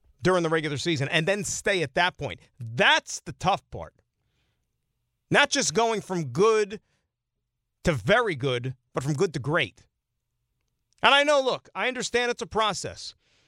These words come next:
And I think if you're a fan, you're gonna be excited because they're gonna have some more salary cap room to work with next year. Joe Schoen and Brian Daboll are gonna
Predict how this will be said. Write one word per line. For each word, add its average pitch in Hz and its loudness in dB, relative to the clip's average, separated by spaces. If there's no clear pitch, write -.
And 156 4
I 170 6
think 214 0
if 202 -4
you're 220 0
a - -6
fan, 247 0
you're 233 -4
gonna 220 0
be 214 -4
excited 202 0
because 175 -2
they're 190 4
gonna 220 2
have 202 2
some 175 -4
more 147 -2
salary 226 0
cap 214 -2
room 220 -6
to 196 -8
work 202 -2
with 202 -2
next 202 -2
year. 202 0
Joe 175 2
Schoen 196 0
and 185 -4
Brian 170 0
Daboll 185 2
are 156 -2
gonna 131 -2